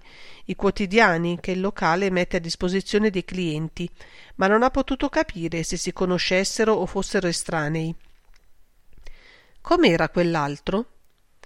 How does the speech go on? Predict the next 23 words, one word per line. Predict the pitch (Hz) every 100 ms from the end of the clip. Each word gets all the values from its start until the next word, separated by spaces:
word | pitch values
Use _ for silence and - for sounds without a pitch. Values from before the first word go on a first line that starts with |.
| - - -
Un | - 240
uomo | 285 320 320
basso, | 185 139 - - 175
magro, | 175 190 220 226 262 233
nero. | 180 165 165 170 180 _ _ _ _ - _ _
De | - 202
Vincenzi | 254 302 220 202 196 208
trasalì. | 196 - 180 170 160 - - - - - - - - - -
"Telefona | 202 226 302 - 285 185
subito | - 247 294 254
al | 247
palazzo. | 233 208 139 - - 165 - - - - -
Chiama | - 285 277 240
Carmelo. | - 233 208 170 160 170 175 - - -
Chiedigli | - 247 185 185 185
quel | 220 214
che | 196
ha | 190
fatto | 233 254 - 220
Anthony | 226 226 208 196
Blitz | 220 277 -
questa | 226 220 214
mattina. | 208 - - 165 170 175